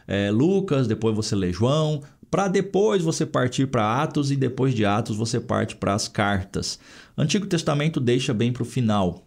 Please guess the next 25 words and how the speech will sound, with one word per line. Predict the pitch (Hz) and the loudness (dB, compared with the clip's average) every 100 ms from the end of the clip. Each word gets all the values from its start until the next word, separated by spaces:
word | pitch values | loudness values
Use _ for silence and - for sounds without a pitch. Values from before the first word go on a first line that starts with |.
| - | -6
Quando | 127 156 | -2 0
você | 165 | 0
já | 143 135 | 0 2
dominar | 131 131 123 160 | 2 2 2 0
bem | 117 117 120 | 2 2 2
o | |
Novo | 110 101 | 2 2
Testamento, | 110 117 - 143 147 | 0 -2 -2 -2 -2
então | 160 156 | -2 -2
você | 160 156 | -2 -4
pode | - 123 123 | -2 -4 -2
começar | - 123 120 101 98 - - - | -2 -2 -2 -2 -2 -8 -20 -4
o | 120 | 0
Antigo | 120 117 123 117 | 2 2 0 0
Testamento. | 117 117 127 110 87 - | -2 0 0 2 0 0
Porque | 160 196 | 0 2
o | 196 | 4
Novo | 196 220 196 | 4 2 2
Testamento, | 175 - 175 127 156 131 | 0 0 0 2 0 0
na | 123 156 | 0 2
verdade, | 156 131 104 113 151 139 | 2 2 2 2 2 2
ele | 131 | 2
é | 127 | 2
a | 127 | 0
conclusão | - 185 240 190 131 110 117 151 | 0 0 0 0 0 2 2 2